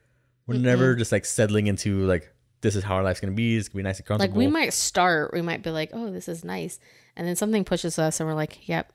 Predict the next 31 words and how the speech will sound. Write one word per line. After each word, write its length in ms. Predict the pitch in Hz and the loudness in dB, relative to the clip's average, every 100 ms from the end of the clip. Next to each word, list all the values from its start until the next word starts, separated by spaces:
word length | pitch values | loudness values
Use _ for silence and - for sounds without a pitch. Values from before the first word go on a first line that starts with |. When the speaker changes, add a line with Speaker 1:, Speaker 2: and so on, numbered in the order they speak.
| - | -10
Speaker 2:
nope, 260 | 165 165 - - | -6 -6 -8 -14
we 80 | - | -10
can't 220 | 175 - | -10 -10
stay 300 | - - 196 | -16 -4 -4
here." 360 | 202 233 175 185 202 | -2 -4 -4 -6 -12
<laughs> 120 | - - | -8 0
Speaker 1:
Yeah. 200 | 107 104 _ _ - - - - | 0 0 _ _ -20 -20 -20 -12
Speaker 2:
We 60 | 180 | -8
can't, 300 | 190 180 190 | -4 -4 -2
this 140 | 180 | 0
isn't 200 | 185 226 | 2 4
it. 220 | 240 196 - | 4 2 0
This 220 | 185 190 | 0 2
isn't 240 | 208 208 | 2 2
the 120 | 208 | 0
full 440 | 208 196 196 196 - _ _ - | -2 0 0 0 -4 _ _ 2
dream. 420 | 226 190 170 190 | 4 4 2 0
<laughs> 340 | 226 202 - - | 0 -2 -10 0
Speaker 1:
But 160 | 165 | 0
this 140 | 139 143 | 2 0
is 60 | 135 | 0
how 120 | 135 | 2
our 160 | 120 104 | 2 0
life 240 | 127 147 - _ | 0 -2 -6 _
is 200 | 170 208 | 0 2
now, 180 | 123 95 | 2 0
which 120 | 104 113 | 0 -2
is, 180 | 110 - | -8 -2
it's 220 | 127 - | -2 2
Speaker 2:
Yeah. 60 | 220 | 4
Speaker 1:
cool. 300 | 165 120 | 4 4